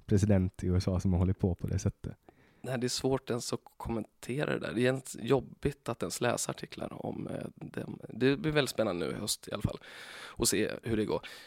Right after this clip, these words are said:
Speaker 2: Hur som helst, så de här två sakerna är så pass, eh, stora. Jag tror inte att alla tar dem på så stort allvar heller. Just det här med filterbubblan är också härlig. Om man tittar på Netflix som har en, eh, ungefär, jag minns inte exakt nu, men vi kan säga att det är tusen,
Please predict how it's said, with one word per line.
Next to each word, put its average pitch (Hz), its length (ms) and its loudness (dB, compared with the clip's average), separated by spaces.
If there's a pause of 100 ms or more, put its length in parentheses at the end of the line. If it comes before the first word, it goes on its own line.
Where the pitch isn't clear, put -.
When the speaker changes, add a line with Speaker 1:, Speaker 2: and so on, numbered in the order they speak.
(100)
Speaker 2:
Hur 151 140 6
som 151 140 4
helst, 151 200 4
så 123 140 6
de 127 200 2
här 147 140 2
två - 200 -2
sakerna 110 640 0
är - 160 -4
så - 120 -2
pass, - 500 -4
eh, 92 140 -8
stora. 123 500 2
Jag 107 120 0
tror 123 140 0
inte 113 180 -2
att - 120 -4
alla 110 180 -2
tar 107 240 -2
dem 110 220 -4 (120)
på 110 240 0
så - 160 -4
stort - 260 0
allvar 120 260 2
heller. - 340 -2
Just 113 200 -2
det 117 60 2
här - 20 4
med 123 100 0
filterbubblan 135 560 2
är 135 40 4
också - 160 -4
härlig. - 600 2 (520)
Om 123 120 4
man 127 80 6
tittar 127 220 2
på 160 60 6
Netflix 117 580 0
som 117 160 0
har 123 380 6
en, 123 320 2
eh, 120 260 0
ungefär, - 480 -2 (560)
jag - 80 -12
minns 117 240 0
inte - 160 -4
exakt - 320 -6
nu, 98 120 -2
men 110 120 -2
vi 123 60 -2
kan 151 120 0
säga 131 140 2
att 117 60 0
det - 80 -2
är - 220 -6
tusen, - 680 0